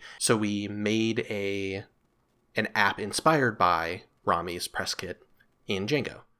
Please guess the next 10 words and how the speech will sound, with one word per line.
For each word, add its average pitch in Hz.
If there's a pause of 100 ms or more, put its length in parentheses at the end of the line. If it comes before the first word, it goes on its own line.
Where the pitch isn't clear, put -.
(120)
for, 85
for -
people 107
who -
run 87
Django 92
sites. - (1080)
And 101
it, 95
uh, 90